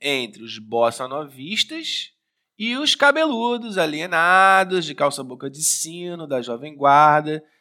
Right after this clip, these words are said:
que, pra eles, imitavam o imperialismo. E dessa forma, para muitos, ajudavam a encobrir a violência da ditadura.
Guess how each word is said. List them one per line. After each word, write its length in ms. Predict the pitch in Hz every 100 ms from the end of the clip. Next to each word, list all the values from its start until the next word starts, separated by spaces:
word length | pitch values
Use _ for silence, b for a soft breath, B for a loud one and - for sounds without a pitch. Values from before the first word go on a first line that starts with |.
| b _
que, 380 | 226 277 339 359
pra 260 | 277 285 208
eles, 180 | 226 226
imitavam 540 | 254 214 185 175 175
o 40 | 180
imperialismo. 960 | 180 185 226 233 170 170 135 104 101 _ _ _ _
E 100 | 139
dessa 260 | 135 139 175
forma, 520 | - 151 156 185 190
para 280 | - 147 156
muitos, 720 | 135 139 165 185 180 - - _ _ -
ajudavam 800 | 156 214 214 160 139 151 156 156
a 180 | 147 - -
encobrir 760 | 233 311 - 233 139 143 175
a 80 | 156
violência 720 | 139 139 135 123 131 156 156
da 140 | 143 131
ditadura. 840 | 127 127 131 101 98 101 98 95